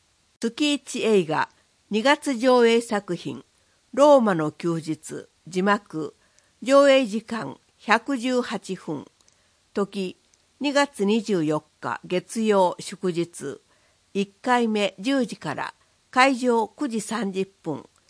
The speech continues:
二回目、十四時から、会場十三時三十分。ところ、大ホール、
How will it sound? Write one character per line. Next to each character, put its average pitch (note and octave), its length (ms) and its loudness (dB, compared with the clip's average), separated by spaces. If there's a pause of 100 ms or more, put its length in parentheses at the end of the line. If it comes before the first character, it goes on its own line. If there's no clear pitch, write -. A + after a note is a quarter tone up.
(300)
二 G#3+ 160 -4
回 A#3+ 280 2
目、 G3 360 -2
十 B3 260 0
四 G#3+ 160 2
時 G3 100 -12
か C#3+ 200 -8
ら、 - 180 -10 (320)
会 C4 240 2
場 A3 380 0
十 C4 220 -4
三 C4 300 0
時 D#3 120 -4
三 F3 320 -4
十 E3 160 -6
分。 - 360 -16 (840)
と A3 140 -4
こ A#3+ 160 2
ろ、 G#3+ 320 0
大 B3 220 2
ホ A3 280 -4
ー E3+ 60 -4
ル、 B2+ 180 -14